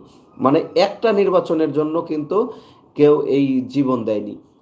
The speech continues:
জীবন দিয়েছে একটা দীর্ঘমেয়াদ নির্বাচনের। অনেকেই বলছেন যে নির্বাচনের জন্যই জীবন দিয়েছে, আমিও সহমত যে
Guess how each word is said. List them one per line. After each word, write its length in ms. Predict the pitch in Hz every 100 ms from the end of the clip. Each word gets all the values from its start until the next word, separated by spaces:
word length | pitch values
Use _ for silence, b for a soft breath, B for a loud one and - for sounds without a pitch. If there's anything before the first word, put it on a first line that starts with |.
| -
জীবন 300 | 143 160 170
দিয়েছে 300 | 165 170 190
একটা 500 | 180 151 - 175 180 B B -
দীর্ঘমেয়াদ 540 | 127 226 202 220 196 156
নির্বাচনের। 840 | 160 190 190 190 190 196 175 104
অনেকেই 440 | 90 160 190 302
বলছেন 340 | 330 180 180 175
যে 120 | 175
নির্বাচনের 640 | 156 170 180 180 175 165
জন্যই 360 | 143 180 190 208
জীবন 300 | 165 139 123
দিয়েছে, 320 | 117 - -
আমিও 520 | 139 160 208 220 220 B B _
সহমত 720 | - 175 160 214 196 139 143 127
যে 240 | 147 151